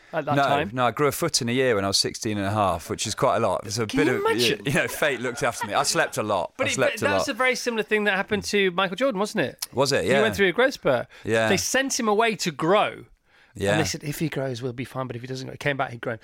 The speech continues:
Speaker 1: Oh, he's grown, it's all right.
Speaker 2: Yeah, I got
Speaker 1: Same
Speaker 2: looked
Speaker 1: thing.
Speaker 2: after with the, with the growth spurt. But yeah, I, I knew I had a decent technique, but I just had no power and no strength to sort of hit the ball to the boundary. So I,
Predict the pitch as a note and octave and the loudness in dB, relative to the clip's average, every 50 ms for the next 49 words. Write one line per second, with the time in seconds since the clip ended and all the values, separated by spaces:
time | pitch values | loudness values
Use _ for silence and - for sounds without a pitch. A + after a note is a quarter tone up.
0 | - - - A3+ A#3 - - F#3+ E3+ E3+ D#3 - D#3 D3 C#3 C3 C3+ C3+ - _ | -6 -2 -2 0 0 0 0 0 0 0 -2 0 2 4 4 4 2 -2 -6 _
1 | _ _ - _ _ _ _ _ _ _ _ - A2 A#2+ B2 A#2 A#2 A#2+ A#2 C#3+ | _ _ -20 _ _ _ _ _ _ _ _ -4 -2 0 2 2 2 2 2 2
2 | D3 C#3 C#3+ D3+ C#3 - - D3 C3+ C3 - B2+ A#2 A2 G#2+ A2+ G#2 C#2 G#2+ A2 | 0 2 0 0 -2 0 0 0 0 0 -2 -4 -4 -2 0 -2 0 -2 -2 -2
3 | G#2 G#2 F#2+ - A2 G#2 G#2 - - - G#2 F#2+ - D3 C#3 F#3 G3 F#3+ F#3 F#3 | -4 -4 0 2 2 2 2 -2 -2 0 0 0 2 2 4 4 4 4 4 2
4 | - - F3+ F3+ F3+ F3+ F#3 G#3+ A#3 G#3 G3+ G3 G#3+ A#3 G#3+ - - A3 A3 - | 2 2 2 2 2 2 2 2 4 4 4 2 2 0 -2 -2 -2 0 0 0
5 | - - - - E3 - - E3+ D#3+ A#2+ - - - - A2+ G#2+ - - - - | -2 -2 -2 -2 -2 0 0 0 0 0 -2 -2 0 2 2 2 2 -2 -8 -20
6 | - - - - C3+ - - E3 D3 C3+ B2+ G#2+ - - - C#3+ D3 C#3+ C3 G#2+ | -20 -10 -6 -4 -2 0 0 0 0 0 -2 -4 -4 -4 -2 0 0 2 2 0
7 | G2 G2 F#2+ F#2+ G2+ A2 A2 G#2 G2+ F2+ - - - C3 B2 A2+ E2 - - A2 | 0 -2 -2 -4 -2 -2 -2 -2 0 -2 -2 -2 0 -2 -2 -2 -4 -8 -6 -6
8 | - - G2+ F#2 F#2+ A#2 - - G2 - A2 G#2 G2+ G2 - - F#2 - A2+ A2+ | -6 -4 -4 -4 -2 -4 -4 -4 -4 -2 -2 -2 -2 -2 -6 -8 -4 -2 0 0
9 | A2+ A2+ A2 G#2+ G#2+ A2 G#2 - - G#2+ G#2 G#2 F#2 | 2 0 -2 -2 -2 -2 -2 0 0 2 2 0 0